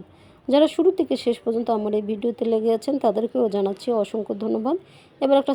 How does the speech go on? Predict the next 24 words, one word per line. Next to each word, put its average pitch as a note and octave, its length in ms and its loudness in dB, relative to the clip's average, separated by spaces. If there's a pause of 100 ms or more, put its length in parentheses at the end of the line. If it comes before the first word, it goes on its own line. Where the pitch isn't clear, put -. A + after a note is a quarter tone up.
সার্ভিং A#3+ 360 4
ডিশে A#3+ 260 0
নামিয়ে A3 300 0
নিয়েছি, A3+ 260 -4 (100)
নিয়ে A3 200 2
আমি G3+ 200 -2
এখানে A3 260 -4 (640)
কাঠবাদাম C4 520 4
দিয়ে D4 140 -2
একটু - 120 -6 (100)
সাজিয়ে A3+ 340 2
নিচ্ছি। A#3+ 280 -2 (340)
দেখুন G#3+ 240 -2 (100)
দেখতে G#3 180 -2 (100)
কতটা A3 360 -4
সুন্দর A3+ 320 -4
লাগছে, A3+ 280 -2 (500)
খেতেও D4 320 0
কিন্তু A#3+ 160 -2 (100)
মাশাআল্লাহ A3+ 500 -2
অনেক B3+ 220 0
বেশি A#3 220 -6
ইয়াম্মি G#3 380 0
হবে। A3 200 0